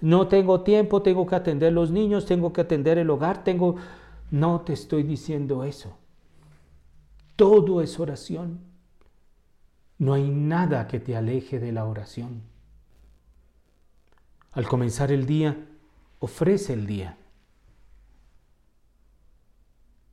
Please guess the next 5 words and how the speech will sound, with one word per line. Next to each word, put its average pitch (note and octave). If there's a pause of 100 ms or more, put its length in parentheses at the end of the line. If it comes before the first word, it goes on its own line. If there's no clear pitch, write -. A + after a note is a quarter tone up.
(520)
Si -
te B2+
sale D3+
algo D3 (840)
mal, D#3